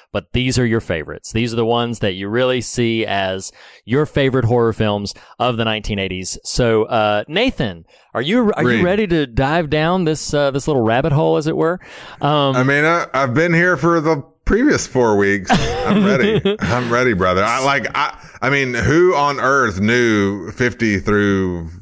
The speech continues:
Speaker 2: forty-one? You know, like, now we're really at the meat and potatoes of the nineteen eighties.
Speaker 1: Yeah.
Speaker 2: Um, I want, I wanna know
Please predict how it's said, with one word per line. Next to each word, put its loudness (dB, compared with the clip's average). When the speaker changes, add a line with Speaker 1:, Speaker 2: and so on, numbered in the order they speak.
Speaker 2:
forty-one? -2
You -4
know, 0
like, -2
now 0
we're 2
really 0
at -2
the -4
meat 0
and -4
potatoes -2
of -4
the -4
nineteen -4
eighties. -4
Speaker 1:
Yeah. -2
Speaker 2:
Um, -4
I -4
want, 2
I -2
wanna 2
know 0